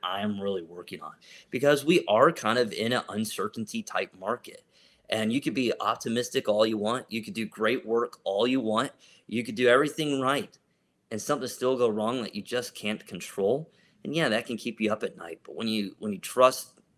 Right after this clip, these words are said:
that God's gonna take care of you and you just do the best that you can, it helps. So anyways, that's just a little opening the curtain to my heart, I guess. And hopefully that helps you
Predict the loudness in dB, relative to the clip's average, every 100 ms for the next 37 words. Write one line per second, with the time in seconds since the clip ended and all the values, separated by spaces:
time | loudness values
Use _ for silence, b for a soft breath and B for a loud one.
0 | -6 -6 -6 -4 -2 -2 -4 -4 -4 -4
1 | -6 -6 -4 -2 2 2 0 b b b
2 | b b -10 -6 -4 -4 -2 0 0 0
3 | 0 0 -6 -12 -10 -6 0 0 0 -6
4 | _ _ _ _ _ _ _ _ -8 -8
5 | -6 -6 -6 -6 -12 -10 -2 0 0 -4
6 | _ _ -8 -2 2 2 0 0 0 0
7 | -2 0 2 4 4 2 -2 -4 -2 -4
8 | -4 -4 0 0 -2 -6 -6 -6 0 0
9 | 0 -6 -8 -8 -14 -18 -20 -12 -10 -8
10 | -6 -4 -6 -8 -10 -10 -10